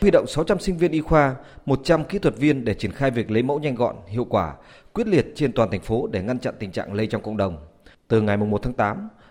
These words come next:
bình quân mỗi ngày có thể lấy từ tám nghìn đến mười nghìn mẫu xét nghiệm sars cov hai. Đến thời điểm này, đã xác định được gần bảy nghìn ba trăm đối tượng F một, hơn hai nghìn F hai liên quan đến các trường hợp nhiễm covid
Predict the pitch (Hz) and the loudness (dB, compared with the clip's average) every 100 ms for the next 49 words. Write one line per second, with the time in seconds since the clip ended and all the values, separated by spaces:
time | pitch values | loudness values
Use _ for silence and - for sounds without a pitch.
0 | - 135 127 175 165 175 143 147 123 98 | -2 0 4 4 4 4 2 2 0 0
1 | 143 147 - 120 165 113 104 135 170 123 | 0 -2 0 -2 0 -2 -2 -2 0 2
2 | 113 107 139 175 165 151 - 165 151 131 | 2 0 -4 -6 -6 -8 -6 -4 -4 0
3 | 123 120 107 104 - _ _ 120 120 - | 2 2 0 -6 -16 _ _ 2 2 4
4 | 139 101 107 101 80 - - - 175 240 | 2 4 4 2 -2 -10 -10 -2 0 2
5 | 208 139 120 123 110 101 120 113 131 139 | 0 2 4 4 4 2 4 4 4 2
6 | 139 131 147 151 139 151 117 - - - | 0 2 0 0 0 2 2 0 -16 -12
7 | - 151 151 147 123 104 143 151 127 110 | 0 2 4 4 2 2 0 2 2 0
8 | - - - 135 127 135 123 127 180 180 | -8 -14 2 2 4 2 2 0 -4 -4
9 | 110 110 98 117 135 - 127 | -2 0 0 -4 -4 -4 0